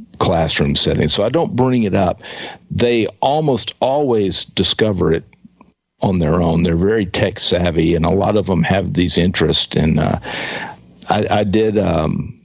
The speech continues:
I'm kind of an amateur folklorist on top of this, and I did a, um, a series of, um, a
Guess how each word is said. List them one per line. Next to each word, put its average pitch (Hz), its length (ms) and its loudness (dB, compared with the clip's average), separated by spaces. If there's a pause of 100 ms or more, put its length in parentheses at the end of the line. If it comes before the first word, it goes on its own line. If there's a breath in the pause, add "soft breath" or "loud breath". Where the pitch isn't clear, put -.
I'm 92 80 -2
kind 117 240 0
of 98 80 -2
an 95 100 0
amateur 98 520 0 (240)
folklorist 98 760 0
on 90 140 0
top 104 300 0
of - 80 -8
this, 95 200 2
and 98 80 4
I 101 100 2
did 101 280 2
a, 90 300 2
um, - 520 0 (180)
a - 60 2
series 98 540 2
of, - 160 0 (100)
um, - 380 -2 (680)
a - 360 0